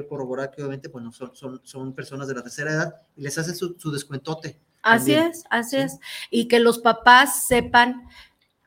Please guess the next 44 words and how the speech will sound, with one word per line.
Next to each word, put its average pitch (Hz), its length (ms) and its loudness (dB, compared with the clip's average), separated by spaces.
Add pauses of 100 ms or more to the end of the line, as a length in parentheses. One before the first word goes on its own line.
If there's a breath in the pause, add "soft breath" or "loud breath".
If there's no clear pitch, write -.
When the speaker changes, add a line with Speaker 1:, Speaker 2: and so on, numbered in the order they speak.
(340)
Speaker 2:
a 214 200 2
qué 233 160 2
van, 202 380 2 (380)
para 202 280 6
qué 220 120 0
van 226 400 4 (160 loud breath)
y 202 120 -6
que - 100 -4
estén 202 240 -8
conscientes, 208 1040 -6
que 196 80 -14
estén 202 240 -10
conscientes 214 580 -6
de 190 120 -6
lo 175 180 -8
que 185 100 -6
van 180 240 -4
a 185 40 -6
hacer, 175 300 -8
¿no? 226 220 -8 (200 loud breath)
Speaker 1:
Y 151 100 -12
que, 156 120 -6
Speaker 2:
Y 196 140 -2
Speaker 1:
y 170 60 -6
que 185 140 -2
los 185 180 -2
papás 220 360 -6
también, 226 320 -4
nosotros 208 420 -6
papás, 190 520 -14
les 151 140 -10
digamos 165 300 -12
a 175 40 -10
nuestros 151 300 -14
hijos, 139 260 -14 (1040)
"No 190 240 0
vale 202 180 0
la 175 140 -4
pena 185 180 -4
que 185 100 -16
se 165 120 -10
peleen 160 240 -8
por 170 140 -10
dinero". 151 300 -8